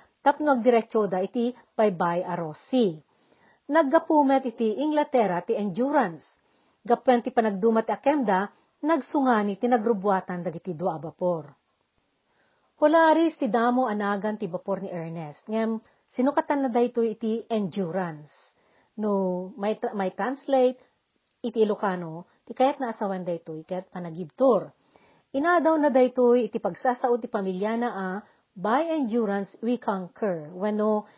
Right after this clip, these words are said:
iti Latin, "Fortitudine vincimus." Babaen ti panagibtur, mangabak kami, ti kaipapanana iti Ilocano. Mabalin pay a,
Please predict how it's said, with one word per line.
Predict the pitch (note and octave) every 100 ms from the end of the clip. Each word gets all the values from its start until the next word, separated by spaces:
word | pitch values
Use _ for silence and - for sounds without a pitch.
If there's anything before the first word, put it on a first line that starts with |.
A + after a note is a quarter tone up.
| _
iti | G3+ - G3 F3 F3 - _ _ -
Latin, | B3 E4 - G3 F#3 G3 _ _ _ _ _
"Fortitudine | G#3+ G3+ D#4 E4+ E4+ C4+ C4 G3+ F3 F3+
vincimus." | E3 G3+ F#3+ G#3+ G3 G#3+ D#3+ - - _ _ _ _ _ _ _
Babaen | C#4 B3 D#4 D#4 D#4 D4+
ti | C#4
panagibtur, | C#4 A#3 G3+ F3 - F3 E3+ F#3+
mangabak | F#3+ E3+ D3+ -
kami, | G#3 A3+ B3+ D#3+ -
ti | -
kaipapanana | G#3 F#3+ G3+ B3 B3+ B3 G#3+ G3+
iti | F#3+ G#3+
Ilocano. | G3 F3+ - D#3 D#3 D3 - G#3
Mabalin | G3+ A3 A#3 A3
pay | A3+ G3+
a, | G3